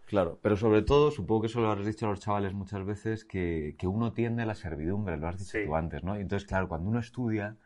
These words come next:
Speaker 1: como son tan buenos escritores algunos, dice, Esto, esto, esto es, ¿no? Esto, este tío tiene razón, ¿no?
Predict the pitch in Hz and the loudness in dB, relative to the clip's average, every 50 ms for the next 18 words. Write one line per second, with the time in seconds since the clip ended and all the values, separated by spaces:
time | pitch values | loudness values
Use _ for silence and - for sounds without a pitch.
0 | - - - - - - 82 80 104 107 101 117 113 113 117 113 110 107 101 113 | -20 -20 -20 -18 -10 -8 -6 -4 -4 -4 -2 -2 -2 -2 -2 -2 -2 -4 -4 -4
1 | 110 104 98 113 120 110 104 110 107 - - 104 107 113 110 101 92 101 104 104 | -4 -2 0 0 0 0 0 -4 -8 -6 -6 -4 -2 -2 -2 -2 -2 -4 -4 -2
2 | 107 113 110 110 113 113 _ _ - - - - - - - - - - - - | -2 -2 -2 -2 -4 -6 _ _ -20 -20 -20 -20 -20 -20 -20 -16 -12 -12 -12 -12
3 | - - - - - - - - - - - - - - - - - - - - | -10 -10 -10 -10 -10 -12 -12 -12 -12 -12 -14 -16 -18 -18 -18 -18 -18 -20 -20 -20
4 | - - - - 92 - _ _ - 127 - - - 113 113 - 107 - - 104 | -18 -16 -14 -14 -14 -14 _ _ -8 -6 -6 -4 -4 -4 -4 -2 -4 -6 -4 -2
5 | 123 120 101 110 98 95 87 82 82 - - 85 71 69 101 135 | -2 -2 -2 -2 -6 -6 -8 -8 -10 -12 -14 -16 -16 -14 -16 -20